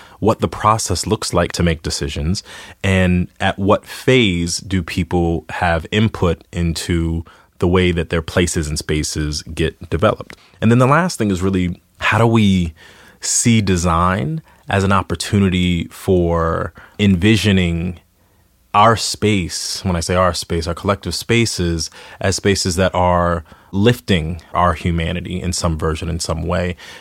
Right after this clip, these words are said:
And so I think with those three things combined, challenging systems, making sure that we are stratifying and bringing and organizing people within the practice itself, and then designing with a core sense of liberation and freedom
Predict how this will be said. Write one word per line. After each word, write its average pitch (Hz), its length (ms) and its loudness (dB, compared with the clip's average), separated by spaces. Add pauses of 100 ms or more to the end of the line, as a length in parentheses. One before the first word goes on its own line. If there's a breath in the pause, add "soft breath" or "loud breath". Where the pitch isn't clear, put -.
(100)
And 90 160 0
so 110 340 6 (160)
I 92 100 -2
think 104 260 0
with 92 140 -4
those 113 260 4
three 104 160 0
things 90 260 -2
combined, 82 380 -2
challenging 95 480 2
systems, 82 580 -6
making 92 280 -2
sure 90 280 0
that 82 240 0 (320 loud breath)
we 92 300 0
are 82 480 0
stratifying 87 840 0
and 85 140 -6
bringing 87 340 0
and 80 100 -4
organizing 85 560 -2
people 80 460 -4 (280 loud breath)
within 90 240 0
the 85 40 0
practice 82 460 -4
itself, 73 560 -6 (160 loud breath)
and 95 180 2
then 90 160 2
designing 87 800 0 (140)
with 85 440 -4
a 85 440 -2
core 98 320 2
sense 87 360 -2
of 82 520 -4
liberation 85 760 -2
and 82 220 -8
freedom 82 500 -2